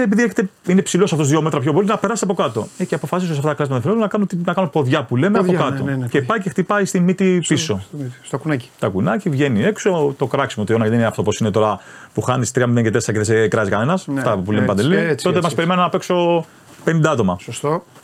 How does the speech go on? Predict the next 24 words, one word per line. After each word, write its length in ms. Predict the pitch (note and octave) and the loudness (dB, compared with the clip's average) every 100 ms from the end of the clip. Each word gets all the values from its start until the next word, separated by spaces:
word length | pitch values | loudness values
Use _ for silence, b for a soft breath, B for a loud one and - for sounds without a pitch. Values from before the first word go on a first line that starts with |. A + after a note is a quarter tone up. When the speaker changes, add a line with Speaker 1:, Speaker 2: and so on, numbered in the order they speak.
| B B B B B B B - | B B B B B B B -4
Speaker 1:
Ε, 520 | - C2+ - - - D3+ | 0 2 2 2 0 -2
και 120 | - B3+ | 0 0
μετά 220 | G3+ A#3+ | 2 0
από 120 | F#3 | -2
εκείνη 200 | D#3+ G3+ | 0 2
την 100 | D#3+ | 2
μέρα 180 | G3 C#4 C4 B3+ A#3+ A3+ G#3+ G3+ | 2 2 2 2 2 2 0 2
τελείωσε, 440 | F#3 C4 C#4 A3+ | 0 2 0 0
παίζω 140 | G#3 | 0
ένα 80 | F#3+ | 2
τελευταίο 240 | F3 - D#3 | 0 0 0
παιχνίδι, 200 | D#3+ D3+ | 2 2
βάζω 180 | D#3+ C#3+ | 0 2
γκολ 160 | C#3+ | 2
με 60 | C#3+ | 2
την 80 | A#2+ | 2
προοδευτική 320 | B2 A2+ B2+ | 2 2 0
στο 120 | B2+ | 0
κύπελο 440 | A2+ F#3 C4 C#4 B3+ | 0 0 2 0 0
Speaker 2:
Ναι. 100 | C4+ | 2
Speaker 1:
και 300 | A3+ A3+ A3 | 2 4 4
μου 100 | G3+ | 4
λένε 120 | G#3+ | 4
ότι 160 | B3 | 2